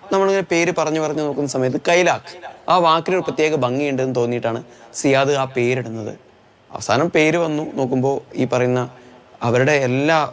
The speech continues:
മോഡലുകളും, നമ്മൾ സ്കോഡയെ ഫോളോ ചെയ്യുന്ന ആളുകൾക്കൊക്കെ കൃത്യമായിട്ട് അറിയാം, കെയിൽ തുടങ്ങി ക്യൂവിൽ അവസാനിക്കുന്ന രീതിയിലാണ് അവർ ആ ഒരു പേരുകൾ മുഴുവൻ ഡിസൈൻ ചെയ്തത്. അതിലേക്കുള്ള പുതിയ പേരാണ് കൈലാക്ക് എന്നുള്ള പേര്. അപ്പോൾ സിയാദ് അങ്ങനെ ആ ഒരു പേരിൻ്റെ പ്രാസം ഒപ്പിച്ചൊരു പേര് കൊടുത്തു എന്നുള്ള കാര്യം മാത്രമേ ഉള്ളൂ.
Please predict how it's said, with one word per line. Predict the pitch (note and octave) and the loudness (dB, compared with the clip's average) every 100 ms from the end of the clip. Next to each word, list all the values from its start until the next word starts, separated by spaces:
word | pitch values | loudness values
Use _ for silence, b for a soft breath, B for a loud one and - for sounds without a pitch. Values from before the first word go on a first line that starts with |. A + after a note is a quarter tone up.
| - | -2
മോഡലുകളും, | C3 B2 B2 A#2 A2 | 0 2 0 0 -2
നമ്മൾ | A2 A#2+ B2+ B B | 0 0 0 B B
സ്കോഡയെ | - - B2+ C3+ C#3+ C#3 - | -8 0 2 4 2 0 -6
ഫോളോ | - C3 C3+ | -2 0 0
ചെയ്യുന്ന | C3 C3+ C3 | 0 -2 0
ആളുകൾക്കൊക്കെ | A#2+ B2+ B2 C3 B2 | 0 0 0 -2 -2
കൃത്യമായിട്ട് | B2 A#2+ C3 C3 B2+ - | -4 0 0 0 -2 -2
അറിയാം, | A#2 G2+ - B B - D3 | -2 -2 -6 B B -2 2
കെയിൽ | C3 C#3+ | 4 4
തുടങ്ങി | D3 C3+ C3+ | 0 0 -2
ക്യൂവിൽ | B2+ B2 C3 | 0 0 2
അവസാനിക്കുന്ന | B2+ A#2+ B2 B2 B2 | 2 0 0 0 0
രീതിയിലാണ് | A#2+ A#2 A2+ A2 | 0 0 0 0
അവർ | G#2+ A2 | 0 0
ആ | |
ഒരു | A2+ A2 | 0 0
പേരുകൾ | A2 A2 B2+ | 0 2 2
മുഴുവൻ | B2 A2 A2+ | 0 0 0
ഡിസൈൻ | A#2 G#2+ G#2+ | -2 -2 -2
ചെയ്തത്. | G#2+ G#2+ A#2+ C#3 B B B | 0 0 -2 -4 B B B
അതിലേക്കുള്ള | - D#3 F3 E3+ F3 | 2 2 4 2 0
പുതിയ | E3 D#3 F3+ | 0 2 2
പേരാണ് | D#3+ D3 C#3 C3 | 0 -2 -4 -2
കൈലാക്ക് | B2 B2+ B2+ | 0 0 -2
എന്നുള്ള | A#2 | -4
പേര്. | A2+ A2+ A2 - B B B B - | -2 -2 -4 -8 B B B B -2
അപ്പോൾ | C3 D3+ G#3 - | 0 0 -2 -4
സിയാദ് | F#3 F#3 F#3+ | 2 4 4
അങ്ങനെ | G3 G3+ | 2 0
ആ | G3+ | 0
ഒരു | G3 G3 | 0 2
പേരിൻ്റെ | F#3+ G3+ | 2 0
പ്രാസം | G3 F3 F#3 F3+ | 0 2 2 0
ഒപ്പിച്ചൊരു | G3+ F#3+ G3 | 0 0 0
പേര് | F#3 E3+ E3 | 2 0 0
കൊടുത്തു | D#3+ E3+ | -2 -2
എന്നുള്ള | D#3+ D#3 | -2 -2
കാര്യം | D3 C#3 C#3 | -2 -2 -4
മാത്രമേ | B2+ A2 | -4 -6
ഉള്ളൂ. | F#2 | -8